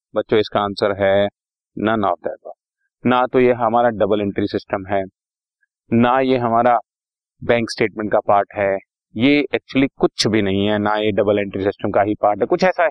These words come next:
है ही नहीं। सेकंड पार्ट थोड़ा सा वेग बना हुआ है मेरे हिसाब से,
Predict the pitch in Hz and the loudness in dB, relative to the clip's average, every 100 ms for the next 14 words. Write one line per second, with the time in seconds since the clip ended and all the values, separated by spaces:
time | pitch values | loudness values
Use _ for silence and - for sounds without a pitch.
0 | 120 139 135 101 - _ _ _ _ _ | 2 2 2 -6 -12 _ _ _ _ _
1 | _ _ _ _ _ - 147 185 180 165 | _ _ _ _ _ -2 -2 0 0 2
2 | 170 170 170 175 117 131 170 135 131 139 | 2 2 2 2 0 2 2 2 2 2
3 | 147 131 131 135 113 - | 0 0 0 0 -2 -2